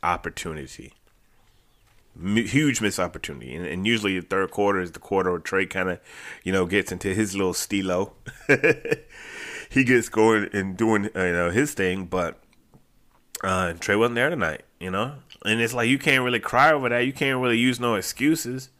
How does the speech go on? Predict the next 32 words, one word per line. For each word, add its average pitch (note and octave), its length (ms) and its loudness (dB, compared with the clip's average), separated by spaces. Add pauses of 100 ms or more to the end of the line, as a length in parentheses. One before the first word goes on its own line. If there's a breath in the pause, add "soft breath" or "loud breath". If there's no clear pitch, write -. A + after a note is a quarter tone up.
(460 soft breath)
because C3 320 4
Giannis D3 340 4
wasn't D3 220 2
there D3+ 160 4
for D3+ 140 0
them. D3 380 0 (400)
So A#2+ 280 2
it C3+ 80 6
was D#3+ 180 2
like, C3 220 0
yo, D3 160 2
man, D3 260 0
like, C#3 180 2
this D#3+ 140 0
was - 280 -4
fair. G#2+ 480 0
This C3 120 -2
was D#3 140 -8
a C3 80 -10
fair A#2+ 340 2
matchup. A2 600 -4 (720 soft breath)
They F2+ 80 0
didn't A#2 160 4
have C3+ 160 4
their C#3 140 4
guy. C#3+ 260 6
Hawks B2 320 2
didn't C#3 160 0
have C#3 180 4
their D3+ 160 2
guy, C#2+ 320 -4 (800 soft breath)
right? G#2+ 340 0